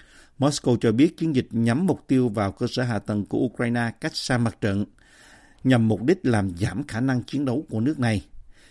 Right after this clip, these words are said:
Kiev nói rằng các cuộc không kích không có mục đích quân sự và nhắm mục đích làm hại, đe dọa thường dân và là một tội ác chiến tranh. Các quan chức Ukraine cho biết Moscow đã bắn sáu tên lửa siêu vượt âm Kinzhal, một con số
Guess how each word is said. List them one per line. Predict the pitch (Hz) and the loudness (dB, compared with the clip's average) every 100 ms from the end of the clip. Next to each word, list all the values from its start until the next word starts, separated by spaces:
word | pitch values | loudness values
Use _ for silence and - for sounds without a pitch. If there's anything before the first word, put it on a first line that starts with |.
| _ | _
Kiev | - 139 156 | 2 4 4
nói | 156 160 | 0 0
rằng | 120 104 | 0 0
các | 156 - | -4 -2
cuộc | 117 | -2
không | - 131 | 0 -2
kích | - 185 - | 0 -2 -2
không | - 135 127 | -4 -2 0
có | 160 | 0
mục | 123 110 | -2 -2
đích | 170 | -6
quân | - 131 | -2 -2
sự | - 101 98 - - _ - | 0 -2 -2 -6 -20 _ -4
và | 113 | 0
nhắm | 107 113 127 190 | 2 2 2 2
mục | 120 - | 0 -2
đích | 185 | -4
làm | - 120 104 | -2 0 0
hại, | 87 95 92 98 - | 0 -2 -2 -4 0
đe | 131 | 2
dọa | 110 98 | 2 0
thường | - 95 | -2 -2
dân | 123 117 - _ - | 0 0 -4 _ -4
và | 113 | 0
là | 104 95 | 2 0
một | 92 95 - - | -2 -4 -6 -6
tội | 98 95 | -6 -2
ác | - - | -4 -4
chiến | 143 139 | -4 0
tranh. | 135 110 - - - _ _ _ _ _ - _ - - - - | 0 0 -4 -20 -20 _ _ _ _ _ -20 _ -20 -20 -20 -10
Các | 175 160 | -4 4
quan | 135 | 4
chức | - 156 127 | 4 2 2
Ukraine | 135 123 120 110 | 4 4 4 2
cho | 113 | 2
biết | 139 202 | 4 2
Moscow | 139 147 - 123 113 | 0 -2 -2 0 0
đã | 101 | 0
bắn | - 110 156 | -2 -4 -4
sáu | - - 139 214 | -6 -2 0 0
tên | - 131 | 0 0
lửa | 98 110 | 2 0
siêu | - - 143 | 0 2 4
vượt | 107 104 - | 4 -2 0
âm | 123 110 - - - _ - | 0 0 -4 -20 -20 _ 2
Kinzhal, | 135 120 123 95 - _ _ _ _ _ _ - | 4 6 6 4 -2 _ _ _ _ _ _ -2
một | 127 | 0
con | 277 | 2
số | - 139 | 2 0